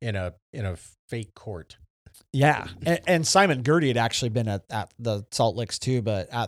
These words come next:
Speaker 2: doesn't say anything, you know,
Speaker 1: Mm-hmm.
Speaker 2: and, uh, uh, Hopicon, after this woman sits down, Hopicon kinda gives the final, like,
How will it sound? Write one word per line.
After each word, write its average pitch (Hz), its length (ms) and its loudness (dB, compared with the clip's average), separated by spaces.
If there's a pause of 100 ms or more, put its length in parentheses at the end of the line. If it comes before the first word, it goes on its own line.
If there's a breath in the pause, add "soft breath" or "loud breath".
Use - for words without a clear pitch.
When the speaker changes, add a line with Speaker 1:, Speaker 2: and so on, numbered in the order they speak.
Speaker 2:
doesn't 123 380 2
say 127 280 0
anything, 107 580 -6
you 127 100 -4
know, 110 320 0
Speaker 1:
Mm-hmm. 113 140 -4
Speaker 2:
and, 120 420 2 (200)
uh, 113 640 0 (840)
uh, 131 220 0
Hopicon, 139 760 2
after 139 300 -2
this 127 240 -2
woman 123 300 0
sits - 320 -4
down, 117 320 0
Hopicon 113 760 -2
kinda 110 220 -6
gives 101 360 -10
the 107 120 -6
final, 101 640 -6
like, 92 340 -12